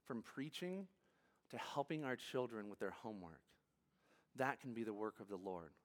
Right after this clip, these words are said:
From serving as a mentor, volunteering in the schools, or even just your job as a teacher or an associate. From picking up trash as you just walk around the neighborhood with your wife,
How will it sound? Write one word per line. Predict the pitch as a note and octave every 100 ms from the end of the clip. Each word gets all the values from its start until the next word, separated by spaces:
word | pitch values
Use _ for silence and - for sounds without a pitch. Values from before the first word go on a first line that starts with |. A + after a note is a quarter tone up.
| _ _ _ _ _ - -
From | F3
serving | E3 - A3+ B3 G#3+
as | F3
a |
mentor, | D#3+ D#3 E3 F3+ G#3 A3 G#3+ A3 A3+ - -
volunteering | - F#3+ G#3+ E3 - G#3+ A3 A3+ A3+
in | F3+ F3+
the | C#3+
schools, | - - G#3+ A3 A3+ A3 F#3+
or | F#3+
even | A#3+ B3+
just | G#3+ A#3 G#3+
your | G3
job | C#3+ C#3+ A3 C4+ C#4+ D#3+ F3+
as | F3+
a |
teacher | F3+ - C4+ B3 A#3+
or |
an | G#3
associate. | F3+ - B3 C#4+ - F3+ C3+ - - - - - -
From | A#3+
picking | A#3+ D4 C4+
up | A#3 E3+ -
trash | - - A#3+ B3 A3+ F#3+ G#3
as | F3+
you |
just | A3+ F#3
walk | E3+ E3+ G#3 B3
around | G#3+ G#3+ A3+ G#3+
the |
neighborhood | F#3 F#3 A3 A3+ A3+ G3+
with | G3
your | F3 D3+
wife, | C#3+ D#3+ A3 C4 -